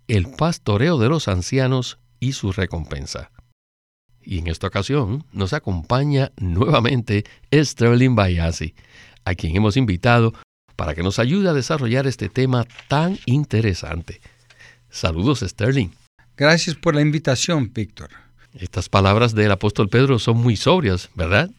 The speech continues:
Speaker 2: Sí, estoy de acuerdo con usted que estas palabras de Pedro son muy sobrias.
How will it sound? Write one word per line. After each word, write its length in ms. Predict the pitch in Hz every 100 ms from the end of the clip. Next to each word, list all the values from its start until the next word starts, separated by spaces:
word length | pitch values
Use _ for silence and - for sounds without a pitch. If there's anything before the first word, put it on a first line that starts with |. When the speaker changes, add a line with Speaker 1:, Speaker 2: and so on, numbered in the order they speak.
| _ - _ _ _
Speaker 2:
Sí, 440 | - - 127 139 139
estoy 380 | 135 - 147 156
de 100 | 165
acuerdo 480 | - 170 160 156
con 180 | - 151
usted 540 | 135 - - 151 117 110
que 220 | - 127
estas 280 | 127 170 147
palabras 480 | 170 147 147 151
de 120 | 139 143
Pedro 520 | - 143 107 107 113
son 360 | - 127 120
muy 160 | 123 127
sobrias. 960 | - 165 156 95 80 76 - - -